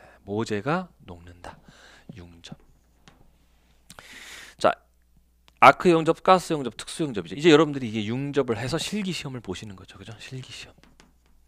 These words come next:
용접 실기 시험을 융접으로 해서 보시는 거고요. 자, 이 번 앞접 보시면은 뭐야? 앞접 보시면은 가압 용접, 일 접합부를 적당한 온도로 가열해서 반용융 상태,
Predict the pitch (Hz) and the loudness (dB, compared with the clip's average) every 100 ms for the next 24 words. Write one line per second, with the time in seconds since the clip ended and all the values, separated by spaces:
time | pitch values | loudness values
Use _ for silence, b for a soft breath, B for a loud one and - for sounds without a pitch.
0 | _ _ _ _ - _ _ - 101 104 | _ _ _ _ -20 _ _ -12 -10 -8
1 | 101 - 170 175 156 127 107 131 196 214 | -10 -8 -10 -8 -10 -8 -8 -6 -6 -8
2 | 165 98 104 113 117 104 95 87 87 104 | -16 -14 -12 -8 -6 -6 -8 -12 -12 -12
3 | 139 - 87 95 85 85 113 180 B B | -12 -12 -16 -14 -14 -10 -4 -6 B B
4 | B B B B - 120 147 220 240 147 | B B B B 2 2 4 10 12 12
5 | 160 240 233 220 190 180 143 113 98 117 | 12 10 8 4 4 0 2 4 6 4
6 | - 185 190 175 175 170 - 131 156 151 | 2 2 2 0 -4 -4 0 2 2 -2
7 | 120 98 123 - 131 196 - 185 165 156 | -6 -6 -6 -6 4 4 6 2 4 0
8 | - 233 226 196 180 160 123 120 131 175 | 6 10 10 8 2 2 6 8 8 8
9 | 196 208 247 - 180 190 175 233 208 202 | 8 12 10 12 6 6 4 4 2 0
10 | 175 196 | 8 8